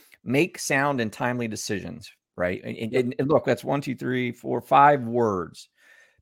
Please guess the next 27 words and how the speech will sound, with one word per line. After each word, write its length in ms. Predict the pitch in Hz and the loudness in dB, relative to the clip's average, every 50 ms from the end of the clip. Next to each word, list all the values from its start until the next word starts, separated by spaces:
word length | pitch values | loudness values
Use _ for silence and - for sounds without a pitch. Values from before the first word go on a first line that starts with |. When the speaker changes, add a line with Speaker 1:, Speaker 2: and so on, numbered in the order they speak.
| _ - | _ -4
Speaker 1:
But, 320 | - 135 135 127 - - _ _ _ | 0 0 0 0 -2 -6 _ _ _
you 120 | 139 139 | -4 -2
know, 120 | 131 120 120 | 0 0 0
when 120 | 131 135 | 0 -2
it 60 | 147 | -4
talks 220 | - - 277 277 254 | -2 -4 -4 -2 0
about 200 | 226 151 - - | 0 0 0 0
makes, 440 | 127 143 147 - - - - - - - | -2 -4 -4 -4 -6 -10 -10 -8 -6 -4
it 100 | 151 196 | 0 0
do-, 60 | 240 | 2
it 120 | - 165 | 2 4
doesn't 220 | - 254 262 240 196 | 2 2 2 2 0
say 340 | - 196 156 123 - _ _ _ _ _ - 151 | 0 0 0 0 -2 _ _ _ _ _ -6 -4
make 140 | 151 151 | -4 -4
decisions 400 | - 120 - 156 143 139 131 110 | -6 -6 -6 -4 -4 -4 -4 -6
as 100 | 113 101 | -8 -4
fast 280 | - 120 110 110 - - | 2 4 4 4 2 0
as 60 | 107 | -6
possible, 520 | - 95 85 85 - - - - - - - _ _ _ - | -4 -4 -4 -4 -4 -10 -16 -18 -18 -20 -20 _ _ _ -2
right? 180 | 98 95 98 | -2 0 0
Speaker 2:
Correct. 260 | 113 117 110 101 - - _ _ - | 2 0 0 0 -2 -6 _ _ -6
Speaker 1:
You 100 | 123 117 | -4 -2
know, 260 | 110 98 95 95 - - - - - | 0 0 0 -2 -4 -6 -14 -14 0
it 60 | - | 6
doesn't 260 | 156 185 175 156 143 | 6 8 8 6 4
make, 220 | 151 147 147 - 127 | 2 0 0 2 4
like, 320 | 117 113 107 - - _ | 4 4 4 2 -4 _